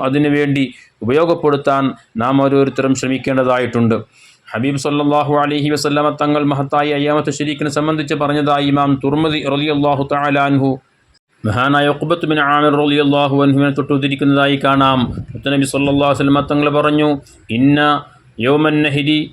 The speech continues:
വ യൗമ അറഫ വ അയ്യാമ തശ്രീഖ് ഈദുന അഹ്ലുൽ ഇസ്ലാം." മുസ്ലിമീങ്ങളാകുന്ന നമ്മുടെ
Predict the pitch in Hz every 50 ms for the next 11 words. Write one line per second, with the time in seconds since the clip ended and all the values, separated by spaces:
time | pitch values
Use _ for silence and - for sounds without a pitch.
0 | - - _ - - 117 127 143 151 151 143 147 143 143 160 160 156 - - 156
1 | 143 110 - 135 139 147 156 151 151 147 143 143 147 143 - 147 135 - - 135
2 | 143 156 160 160 156 156 - 135 120 - - _ _ _ _ - - 113 135 139
3 | 139 147 143 143 143 147 135 127 139 135 139 135 139 135 135 - - 135 131 131
4 | 139 139 135 131 123 117 113 107 98 92 - - _ _ - 110 107 - - 135
5 | 135 147 151 151 151 151 151 147 147 143 139 147 147 147 143 143 147 147 147 151
6 | 151 147 151 151